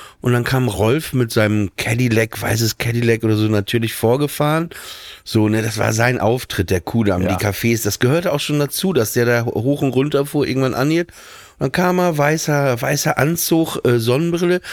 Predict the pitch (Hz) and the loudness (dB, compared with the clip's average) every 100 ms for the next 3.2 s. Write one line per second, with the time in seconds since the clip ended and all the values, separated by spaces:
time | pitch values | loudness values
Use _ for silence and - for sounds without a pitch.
0 | - - - - 151 170 - - - 160 | -14 -14 -12 -2 -2 0 -2 -2 0 2
1 | 151 131 - 107 139 202 - 117 120 151 | 2 -2 -2 0 2 2 0 0 0 0
2 | 156 151 147 135 135 143 - 135 131 156 | -2 0 2 2 2 0 -2 0 0 0
3 | - 185 | -2 -4